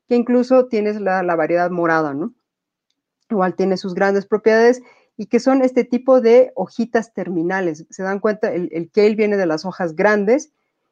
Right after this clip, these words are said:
y las, eh, las, el repollo viene en realidad de estas hojitas mucho más finitas que tenía esta planta originalmente, ¿no?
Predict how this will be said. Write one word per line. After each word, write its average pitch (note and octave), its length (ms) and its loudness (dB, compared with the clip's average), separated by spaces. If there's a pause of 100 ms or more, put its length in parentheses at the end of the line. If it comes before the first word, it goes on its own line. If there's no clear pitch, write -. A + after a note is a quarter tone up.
(160)
y A#3+ 160 2
las, A#3 240 0
eh, E3+ 720 0
las, E3+ 360 -10
el E3+ 160 -8
repollo G#3 360 0
viene G#3 180 0
en G3 60 -2
realidad F3+ 320 0
de F3+ 80 -4
estas F#3 260 -8
hojitas F3+ 380 -8
mucho F3 280 -6
más E3+ 240 -4
finitas F3 400 0
que - 100 -4
tenía D#3+ 260 2
esta D#3+ 180 -6
planta D#3+ 320 -2
originalmente, D#3 720 -2
¿no? E3+ 200 -4